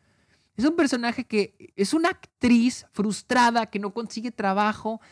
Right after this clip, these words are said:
y está haciendo lo que sea para ahora ganar dinero y está entrando a este concurso. Y siento que Anna Kendrick hace un gran trabajo para manejar a ese personaje. Simplemente siento que la escritura en esta película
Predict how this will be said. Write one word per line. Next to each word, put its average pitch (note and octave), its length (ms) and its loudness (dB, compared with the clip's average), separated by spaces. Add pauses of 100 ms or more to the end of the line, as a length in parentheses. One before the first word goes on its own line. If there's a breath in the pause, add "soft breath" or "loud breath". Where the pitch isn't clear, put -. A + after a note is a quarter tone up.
(300 soft breath)
y A3 120 -2
está G#3+ 180 -6
haciendo C#4 220 -6
lo C4+ 120 -4
que G3+ 120 0
sea A3 340 -2
para F#3+ 160 2
ahora F#3+ 240 0
ganar F#3+ 400 -4
dinero B3+ 600 -6 (100)
y E3 80 -8
está F3 160 -8
entrando A3 300 -8
a - 20 -6
este G#3 160 -8
concurso. B3 460 -6
Y D#3+ 60 0
siento G3 260 -2
que - 80 -6
Anna G#3+ 160 -2
Kendrick G3 320 0
hace G3+ 180 0
un G#3+ 60 -4
gran F#3+ 160 2
trabajo F#3+ 260 -2
para F#3 180 2
manejar D3+ 520 -4 (280 loud breath)
a D#3+ 120 0
ese D3 180 -2
personaje. D3+ 580 -6 (200 loud breath)
Simplemente A3+ 960 -2
siento G3+ 400 -2
que F#3+ 100 -4
la E3+ 100 -2
escritura F3 580 -2
en G3 80 -6
esta F#3 260 -6
película D#3+ 680 -4